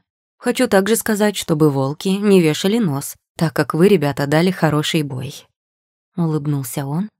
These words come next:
после чего отдал микрофон Лео и ушел из столовой. Мы просидели в ней несколько часов, после чего я сразу ушла в свою комнату.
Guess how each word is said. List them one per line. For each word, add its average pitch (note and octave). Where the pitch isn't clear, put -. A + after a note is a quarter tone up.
после F#3
чего F#3+
отдал F3
микрофон F3
Лео D3
и F3+
ушел D#3+
из F3
столовой. C#3
Мы B3+
просидели G3+
в F3
ней F#3
несколько F3
часов, -
после E3+
чего E3+
я F3
сразу E3+
ушла D3
в -
свою D#3
комнату. C#3+